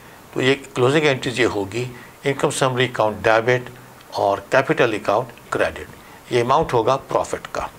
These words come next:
पीरियोडिक सिस्टम में cost of goods sold कैसे मालूम की जाती है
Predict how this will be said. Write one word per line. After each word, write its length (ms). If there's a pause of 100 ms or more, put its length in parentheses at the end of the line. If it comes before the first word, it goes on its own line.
(1400)
पीरियोडिक 320
सिस्टम 380
में 300 (180)
cost 240
of 120
goods 200
sold 220
कैसे 240
मालूम 240
की 140
जाती 340
है 200